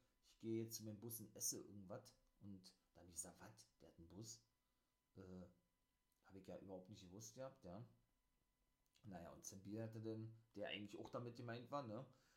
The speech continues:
dass er eben, äh, ja, versagt hat, sozusagen,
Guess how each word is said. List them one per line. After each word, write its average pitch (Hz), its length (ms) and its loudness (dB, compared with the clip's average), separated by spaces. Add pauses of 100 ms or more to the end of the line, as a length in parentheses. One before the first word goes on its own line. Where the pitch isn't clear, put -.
(220)
dass 104 260 6
er - 180 0
eben, 107 480 0
äh, 98 280 -2 (180)
ja, 87 120 -4
versagt 98 720 6
hat, 98 140 -8
sozusagen, 101 480 0